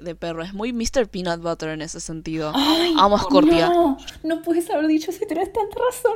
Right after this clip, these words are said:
Speaker 2: como que Scorpia es literalmente mister Peanut Butter.
Speaker 1: Sí, sí, yo solamente quería traer la conversación a un poco más el contenido, y el contenido es Scorpia, porque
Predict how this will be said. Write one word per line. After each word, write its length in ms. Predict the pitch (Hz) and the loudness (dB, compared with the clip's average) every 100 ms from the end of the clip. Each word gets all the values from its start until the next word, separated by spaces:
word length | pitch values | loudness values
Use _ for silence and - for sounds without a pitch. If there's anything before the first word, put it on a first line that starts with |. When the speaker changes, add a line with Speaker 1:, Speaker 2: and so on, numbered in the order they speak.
| 480 | -4
Speaker 2:
como 200 | 453 453 | -8 -6
que 200 | 403 262 320 | -4 -4 -6
Scorpia 400 | - 359 359 359 | -4 -2 0 -2
es 60 | |
literalmente 600 | 381 339 285 302 330 349 359 | -4 -2 0 0 -2 -2 -2
mister 380 | 277 311 330 330 | -2 -2 -2 -2
Peanut 300 | 285 277 220 | -8 -10 -6
Butter. 420 | 214 220 - - _ - | -6 -6 -12 -20 _ -6
Speaker 1:
Sí, 480 | - 233 277 269 - | 2 4 4 2 -4
sí, 460 | - 240 254 233 - | -4 -2 -4 -6 -8
yo 160 | - 226 | -4 2
solamente 340 | 269 247 214 | 2 4 4
quería 220 | 196 196 | 4 4
traer 180 | 196 190 | 4 4
la 120 | 202 | 4
conversación 680 | 190 175 170 180 170 185 180 | 2 0 -2 -2 -6 -6 -6
a 140 | - 185 | -4 -4
un 160 | 180 | -4
poco 180 | 180 190 | -6 -4
más 200 | 190 185 | -4 -4
el 80 | 190 | -4
contenido, 540 | 185 175 165 170 185 - | -6 -4 -4 2 2 2
y 160 | 185 | 2
el 80 | 170 | 2
contenido 400 | 170 170 180 262 | 0 -2 -2 -2
es 80 | 262 | -2
Scorpia, 560 | 185 - 180 175 160 | -6 -2 0 0 -2
porque 400 | 156 165 160 160 | -2 -4 -4 -6